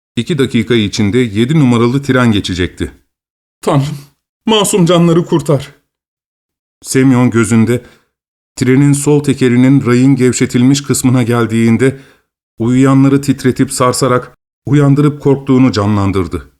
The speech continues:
Hemen orada trenin devrileceği on bir sacen yüksekliğinde bir toprak set vardı ve üçüncü sınıf vagonlar yuvarlanacaktı.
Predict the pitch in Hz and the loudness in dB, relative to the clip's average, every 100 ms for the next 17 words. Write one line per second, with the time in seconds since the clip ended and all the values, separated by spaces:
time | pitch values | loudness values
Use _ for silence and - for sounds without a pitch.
0 | _ _ _ - 190 160 139 123 117 139 | _ _ _ -4 0 2 2 0 -2 -4
1 | 139 _ _ - 147 147 160 139 135 135 | -6 _ _ -2 2 2 2 2 2 2
2 | 131 123 139 139 175 170 151 139 135 131 | 2 2 0 0 0 2 0 0 -2 2
3 | 139 127 117 - 123 127 120 123 139 143 | 2 2 0 -2 -4 -2 0 0 0 -2
4 | 143 143 139 127 135 135 131 127 110 104 | -2 -2 -4 -2 -4 -2 -2 -2 -2 -2
5 | 92 143 143 - _ - 104 131 143 - | 0 -2 -4 -20 _ -6 -2 0 -2 -4
6 | 131 151 143 160 127 123 - 113 120 117 | -2 0 0 0 0 0 -2 -2 0 2
7 | 131 113 117 120 110 110 104 98 - 82 | 0 0 0 0 0 -2 -2 -4 -6 -12
8 | - | -14